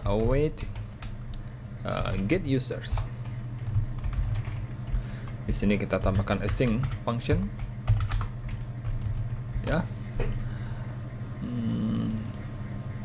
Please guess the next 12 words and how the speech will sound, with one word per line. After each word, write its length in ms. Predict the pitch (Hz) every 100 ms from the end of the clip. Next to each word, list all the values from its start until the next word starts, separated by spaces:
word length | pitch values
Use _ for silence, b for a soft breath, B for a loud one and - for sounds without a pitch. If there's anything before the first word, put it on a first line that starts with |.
| - - - - - - - - -
<clears throat> 240 | 233 170 135 - - - 165 131 - - - - - - - - - - B B B
Kemudian 320 | 123 123 131
sini 240 | 135 147 143
kita 320 | 131 135 127
akan 240 | 110 110
map, 320 | 110 120 151 - - - -
eh, 400 | 123 107 104 104
kosong 320 | 104 110 107
lima 320 | 110 127 135 135
user 480 | 123 123 - 127 120
ini 240 | 123 147
ada 480 | 147 123 117 117 113